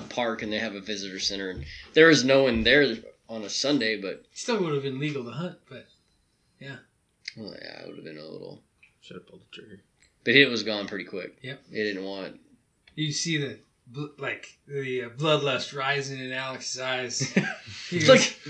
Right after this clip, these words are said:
Speaker 2: "Ah!" <laughs>
Speaker 3: Go.
Speaker 1: I didn't know what to do. I panicked. I just sat there.
Speaker 2: We,
Speaker 1: <laughs>
Speaker 2: we watched for a little bit. We also found a, found a bathroom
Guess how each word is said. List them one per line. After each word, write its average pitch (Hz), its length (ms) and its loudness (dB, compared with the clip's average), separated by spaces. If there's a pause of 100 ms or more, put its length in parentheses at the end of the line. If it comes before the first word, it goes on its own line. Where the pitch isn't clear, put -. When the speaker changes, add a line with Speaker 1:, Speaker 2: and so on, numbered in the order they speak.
Speaker 2:
"Ah!" 381 440 12 (480)
<laughs> 120 200 4 (720)
Speaker 3:
Go. 302 280 -2 (680)
Speaker 1:
I - 80 -8
didn't 165 140 10
know 160 100 8
what 139 100 6
to 131 40 -4
do. 143 140 10
I - 20 6
panicked. 135 420 4 (160)
I 131 120 -6
just 117 160 0
sat 123 200 0
there. 120 180 -2 (400)
Speaker 2:
We, 196 80 12
Speaker 1:
<laughs> - 240 12 (100)
Speaker 2:
we 226 80 8
watched 247 340 4
for 165 140 -10
a - 20 -6
little 143 200 -8
bit. 147 280 -10 (640)
We 156 100 -6
also 156 180 -2
found 147 220 -4
a, - 300 -18
found 151 220 -6
a 110 40 -14
bathroom 123 640 -6